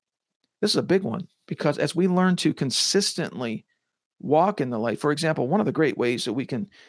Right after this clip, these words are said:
step out of light back into darkness is starting to hate somebody. Well, you know, don't go for the bait, don't go for the trigger. I mean, you'll be tested on this, but walking in the light is walking in the love of God. The Bible's pretty clear on that. That's one of the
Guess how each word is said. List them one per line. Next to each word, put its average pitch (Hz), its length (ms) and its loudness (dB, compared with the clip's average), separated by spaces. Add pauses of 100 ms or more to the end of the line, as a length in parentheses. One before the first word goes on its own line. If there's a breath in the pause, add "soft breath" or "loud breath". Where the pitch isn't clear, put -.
(160 soft breath)
step - 320 0
out 156 140 4
of 135 100 -4
light 131 280 0
back 135 260 0
into 123 140 -4
darkness 143 520 2
is 117 80 0
starting 131 380 2
to - 80 -6
hate - 260 0
somebody. 101 540 -2 (720)
Well, 147 280 2 (140)
you 151 140 -4
know, 135 100 -2
don't 156 220 0
go 160 100 4
for 151 140 -2
the 113 80 -4
bait, 131 340 0
don't 135 140 -2
go 135 100 4
for 131 160 -2
the 113 100 -2
trigger. 123 480 -2 (140)
I - 60 -2
mean, 127 420 -4
you'll 151 140 2
be 143 100 0
tested 135 400 0
on 127 160 -2
this, 123 180 -2
but 123 280 0 (1120 loud breath)
walking 156 420 2
in 143 60 0
the 131 100 2
light 131 240 4
is 117 120 -2
walking 127 360 0
in 127 60 -2
the 113 100 0
love 113 220 2
of 90 100 -6
God. 120 320 0
The 104 60 -10
Bible's 113 320 -2
pretty - 200 -4
clear 113 240 -4
on 107 140 0
that. 90 120 -4
That's - 160 -2
one 131 100 -2
of 117 60 -2
the 151 120 -6